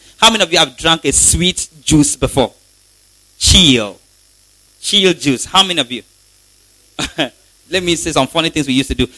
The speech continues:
How many of you have used Nutri-C to zip Gary before?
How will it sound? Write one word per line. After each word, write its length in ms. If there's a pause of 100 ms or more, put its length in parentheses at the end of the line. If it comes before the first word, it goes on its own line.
(100)
How 120
many 120
of 100
you 180
have 140
used 360 (200)
Nutri-C 680
to 140
zip 380
Gary 300
before? 340